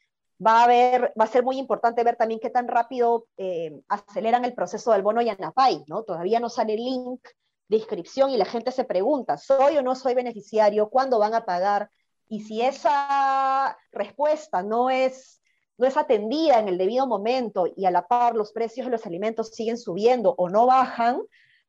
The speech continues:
pues la cosa no va a pintar bonita para, para Castillo, ¿no?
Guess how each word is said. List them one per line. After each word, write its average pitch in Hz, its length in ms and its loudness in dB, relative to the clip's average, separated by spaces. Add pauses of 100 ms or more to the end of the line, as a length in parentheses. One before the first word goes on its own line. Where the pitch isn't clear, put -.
(200)
pues 180 440 2
la 175 160 -2
cosa 233 500 2
no 208 160 0
va 208 420 2
a 214 60 -4 (200)
pintar 202 260 -6
bonita 196 320 -6
para, 185 460 -2
para 165 160 -10
Castillo, 160 460 -10
¿no? 147 220 -8